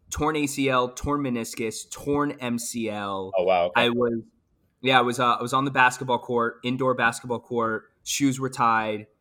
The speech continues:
Speaker 1: Didn't really stretch before I played 'cause, you know, twenty-one-year-old kid. Who, who needs to stretch, right? Who needs
Speaker 2: Right.
Speaker 1: to stretch? You know what I mean?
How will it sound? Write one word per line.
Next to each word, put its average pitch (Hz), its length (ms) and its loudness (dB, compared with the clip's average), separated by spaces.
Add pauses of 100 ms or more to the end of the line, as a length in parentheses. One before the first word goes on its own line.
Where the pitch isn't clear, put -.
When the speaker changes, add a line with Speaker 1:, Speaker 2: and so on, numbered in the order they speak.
(340)
Speaker 1:
Didn't 135 200 0
really 135 200 2
stretch 123 420 -2
before 123 320 -2
I 113 60 -2
played 107 420 -6
'cause, 107 220 -8
you 120 60 -6
know, 95 240 -8 (140)
twenty-one-year-old 110 720 -6
kid. 104 340 -8 (140)
Who, 135 120 2
who 147 140 -4
needs 143 220 -6
to 131 80 -6
stretch, - 420 -6
right? 110 240 -4 (100)
Who 180 80 2
needs 208 200 2
Speaker 2:
Right. 98 60 2
Speaker 1:
to 95 60 0
stretch? - 480 -12
You 131 80 -4
know 131 60 -2
what 127 100 -2
I 127 40 -6
mean? 131 260 -6